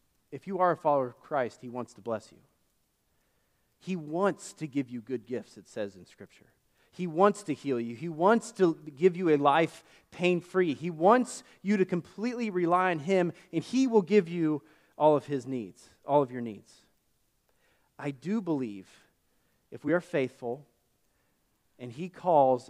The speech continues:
us to be faithful on this earth, he will give us and provide us all that we need.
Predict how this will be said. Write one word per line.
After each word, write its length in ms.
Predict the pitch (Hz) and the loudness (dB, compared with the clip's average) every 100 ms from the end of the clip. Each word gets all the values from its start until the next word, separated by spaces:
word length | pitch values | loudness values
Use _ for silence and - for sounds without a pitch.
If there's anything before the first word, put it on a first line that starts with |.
| - | -4
us 400 | 151 143 - - _ _ - | -2 -2 -10 -20 _ _ -20
to 100 | 131 | -16
be 80 | 120 | -10
faithful 400 | 143 135 - 113 | -4 -4 -4 -10
on 80 | |
this 120 | 110 - | -10 -10
earth, 400 | 123 107 - _ _ _ _ _ _ _ _ _ | -6 -6 -10 _ _ _ _ _ _ _ _ _
he 220 | _ - 214 | _ -8 -2
will 160 | 214 | 0
give 240 | 147 156 143 | 2 0 0
us 160 | 135 | -4
and 100 | 131 | -6
provide 360 | 123 123 127 131 | -8 -2 0 0
us 160 | 113 - | -6 0
all 220 | 139 143 | 4 4
that 120 | 120 | 0
we 140 | 117 | -8
need. 220 | 110 92 | -12 -16